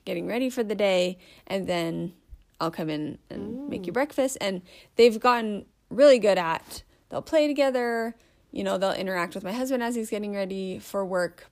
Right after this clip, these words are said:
Speaker 1: but they're not demanding my time, which wasn't
Speaker 2: Mm.
Speaker 1: always that.
Speaker 2: Right.
Speaker 1: So they've, they've gradually adapted to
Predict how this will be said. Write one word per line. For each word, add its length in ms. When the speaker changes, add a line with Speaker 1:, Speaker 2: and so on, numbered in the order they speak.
Speaker 1:
but 440
they're 140
not 200
demanding 680
my 120
time, 260
which 220
wasn't 280
Speaker 2:
Mm. 280
Speaker 1:
always 280
that. 180
Speaker 2:
Right. 420
Speaker 1:
So 200
they've, 260
they've 560
gradually 840
adapted 800
to 640